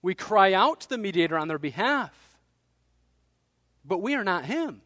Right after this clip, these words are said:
That's freeing. God picks, God appoints,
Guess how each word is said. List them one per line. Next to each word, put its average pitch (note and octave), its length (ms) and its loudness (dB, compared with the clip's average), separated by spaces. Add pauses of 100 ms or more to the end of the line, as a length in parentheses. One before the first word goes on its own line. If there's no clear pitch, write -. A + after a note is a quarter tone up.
(1300)
That's - 280 -10
freeing. F#3 640 -10 (4000)
God D3 500 -2 (160)
picks, - 560 -16 (320)
God D#3 460 -2
appoints, - 880 -18